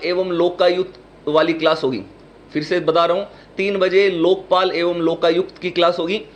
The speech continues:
रात में नौ बजे भारत पाकिस्तान संबंधों का second part होगा, जो कल हम class कर रहे थे, जहाँ पर वो छूट गई थी, वहीं से ही continue हम आगे करेंगे भारत पाकिस्तान के संबंधों को रात को नौ बजे।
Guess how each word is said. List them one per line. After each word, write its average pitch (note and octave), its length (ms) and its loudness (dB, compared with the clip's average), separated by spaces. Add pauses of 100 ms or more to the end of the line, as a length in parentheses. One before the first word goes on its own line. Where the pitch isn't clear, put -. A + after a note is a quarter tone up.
(340)
रात E3+ 320 2
में G3 140 -4
नौ F#3+ 260 2
बजे F#3 380 0 (380)
भारत D3+ 480 0
पाकिस्तान F3+ 480 -2
संबंधों E3+ 500 0
का F3+ 160 2
second F3+ 480 -2
part E3+ 260 0
होगा, C#3 200 2 (460)
जो C3 220 0 (180)
कल G3 200 4
हम E3 200 -6
class F3 380 0
कर E3 160 2
रहे D#3+ 200 4
थे, F3 180 0
जहाँ C#3+ 240 -2
पर E3 140 0
वो E3 100 2
छूट F#3+ 300 -6
गई F3+ 160 2
थी, G#3 160 -6 (400)
वहीं F#3 220 2
से G#3 140 2
ही G#3+ 80 0
continue F#3 480 -2
हम E3 200 -2
आगे D#3 220 0
करेंगे E3 300 0
भारत D3+ 380 -2
पाकिस्तान D3 440 -2
के D#3 60 -4
संबंधों C#3 420 -2
को F#3+ 100 2
रात C3+ 260 0
को E3 100 -4
नौ C#3+ 140 -2
बजे। G#2 220 -2